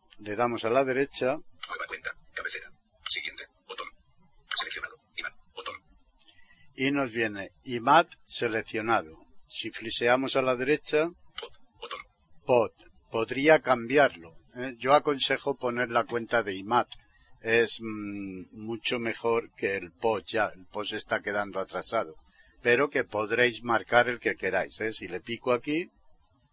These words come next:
Speaker 2: Seleccionado, pod.
Speaker 1: ¿Eh? Seleccionado POD.
Speaker 2: imat, botón.
Speaker 1: imat ya no está seleccionado. Pero lo voy a dejar en imat.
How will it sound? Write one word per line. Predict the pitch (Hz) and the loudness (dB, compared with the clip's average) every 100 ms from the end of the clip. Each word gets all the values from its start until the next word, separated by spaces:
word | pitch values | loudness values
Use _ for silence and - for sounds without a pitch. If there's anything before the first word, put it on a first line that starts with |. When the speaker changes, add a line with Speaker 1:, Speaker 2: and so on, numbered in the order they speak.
| - | -2
Speaker 2:
Seleccionado, | - - - - - _ | -2 -2 -8 -12 -18 _
pod. | - - - _ _ 104 | -18 -18 -20 _ _ -4
Speaker 1:
¿Eh? | 139 - | -4 -6
Seleccionado | - 98 98 - 101 110 113 104 | -10 -8 -8 -8 -2 0 0 -2
POD. | 98 82 - _ - _ _ - _ | -4 -6 -10 _ -20 _ _ -20 _
Speaker 2:
imat, | - 1077 932 - | -8 -8 -10 -18
botón. | - 1077 1077 - _ - | -12 -10 -12 -20 _ -10
Speaker 1:
imat | 110 104 110 117 | -6 2 4 4
ya | 120 117 | 2 2
no | 120 | 2
está | 110 - 101 | -2 0 0
seleccionado. | - 92 92 98 85 82 - - - - | 0 -6 -8 -8 -8 -10 -12 -20 -20 -18
Pero | 85 | -10
lo | 95 | -4
voy | 104 120 | 2 2
a | 113 | 2
dejar | 107 127 120 | 2 2 2
en | 104 | 0
imat. | 104 120 139 147 | -4 -2 -2 -2